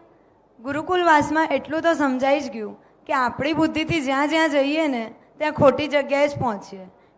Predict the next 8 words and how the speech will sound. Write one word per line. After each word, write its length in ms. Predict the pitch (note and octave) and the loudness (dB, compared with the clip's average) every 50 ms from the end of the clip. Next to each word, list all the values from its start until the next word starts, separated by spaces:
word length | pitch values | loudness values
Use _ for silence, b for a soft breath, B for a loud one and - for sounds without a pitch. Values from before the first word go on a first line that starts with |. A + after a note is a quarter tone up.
| _ - | _ -16
એટલે 180 | B3 A#3+ D4 D4+ | -8 -4 -2 0
પહેલા 380 | D4+ C#4 B3 A#3 A3+ B3 C4 | 2 2 2 2 0 -2 -2
નંબરનું 380 | D4 D4+ D4 D4 D4 D4 D#4 D4+ | 0 0 0 0 0 -2 -2 -4
પ્લેટફોર્મ 600 | D#4 - E4 E4+ E4+ E4+ - C#4 B3 A#3+ B3 B3 - - | -4 -2 0 0 0 0 0 0 0 0 -2 -4 -12 -14
એટલે 180 | B3 B3 C4+ C#4+ | -10 -8 -8 -8
દેવ 300 | B3 B3+ C#4+ D#4+ F4+ F4+ | -8 -6 -6 -4 -4 -4
ગુરુની 400 | C#4 C#4 C4 A#3+ C4+ C#4+ D4 C#4+ | -2 -2 -2 -2 -2 -2 -4 -4
આજ્ઞા, 380 | D4 B3+ A#3 G#3+ G3+ G#3 G3 | -4 -6 -6 -6 -8 -10 -12